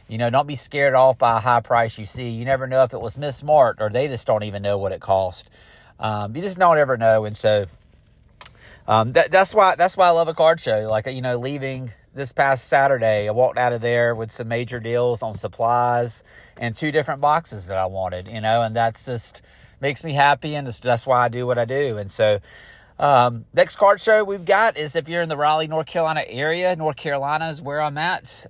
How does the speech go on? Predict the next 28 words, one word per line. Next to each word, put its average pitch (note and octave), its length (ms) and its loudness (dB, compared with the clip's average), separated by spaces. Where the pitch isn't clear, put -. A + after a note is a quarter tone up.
Um, B2 520 -2
I C#3 120 0
will E3+ 120 4
actually C#3 300 -2
be A2 40 -10
set D#3 320 -2
up D#3 280 0
at B2 140 0
an B2+ 60 0
old C#3+ 220 -2
card D3+ 260 2
show D3 280 0
that, C3 200 -2
uh, A#2+ 360 -2
that C3+ 140 -2
I C#3 60 -2
helped B2+ 260 -6
get, - 240 -12
get B2 160 -10
going C#3+ 360 -4
in A#2 140 -10
Garner, B2+ 300 -2
North C#3 220 -2
Carolina, D3 460 -2
which D3+ 160 -10
is - 120 -12
my A#2+ 100 -8
hometown. C#3 580 -6